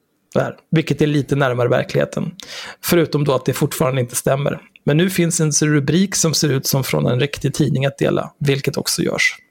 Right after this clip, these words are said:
Här har Rebe-, Rebecca Weid har, eh, Rebecca Weid mår ju väl, har faktiskt svarat här.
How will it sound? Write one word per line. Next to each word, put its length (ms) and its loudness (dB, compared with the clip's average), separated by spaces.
Här 120 2
har 120 2
Rebe-, 320 0
Rebecca 320 2
Weid 260 0
har, 120 4
eh, 520 4
Rebecca 260 2
Weid 140 2
mår 120 4
ju 60 0
väl, 120 0
har 60 0
faktiskt 260 -2
svarat 380 0
här. 160 -4